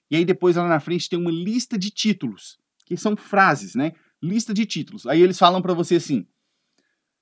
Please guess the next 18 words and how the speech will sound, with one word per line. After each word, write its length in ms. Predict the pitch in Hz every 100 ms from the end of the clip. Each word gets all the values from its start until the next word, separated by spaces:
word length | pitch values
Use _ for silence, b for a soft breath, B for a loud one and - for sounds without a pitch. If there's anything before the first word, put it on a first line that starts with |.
| _ _ _ _ _ _
corresponda 800 | - 208 226 208 - 208 262 240
ou 100 | 185
relacione 1040 | 170 196 214 190 - - 220 269 233 147 -
qual 540 | - 214 220 262 277 262
dos 320 | 190 214 -
títulos 680 | - 214 247 269 254 233 - _ _ _ _ -
representa 800 | 170 202 208 196 151 185 208 202
qual 400 | 190 - 180 147
parágrafo. 640 | 185 170 143 123 107 - - _ _ _ _ _ _ _ _ _ _ -
Pegou? 420 | 123 214 285 - _ _ _ b b
Você 220 | 139 143 180
vai 120 | 190
decidir, 640 | 185 190 156 113 226 190
por 100 | 165
exemplo, 360 | 160 147 127 127
aquele 200 | 185 190
parágrafo 560 | 190 175 185 190 214
primeiro, 520 | 185 220 202 160 104